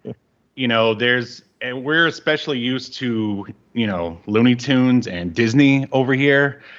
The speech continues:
And I mean, I don't understand why they had to be just regular looking rabbits. Like, they didn't give, like,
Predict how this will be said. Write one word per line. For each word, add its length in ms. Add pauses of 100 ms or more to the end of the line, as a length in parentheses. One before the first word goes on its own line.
(440)
And 520 (260)
I 200
mean, 160
I 100
don't 140
understand 540
why 480 (300)
they 200
had 280
to 60
be 260
just 420 (100)
regular 880
looking 500
rabbits. 640
Like, 300
they 120
didn't 200
give, 220
like, 320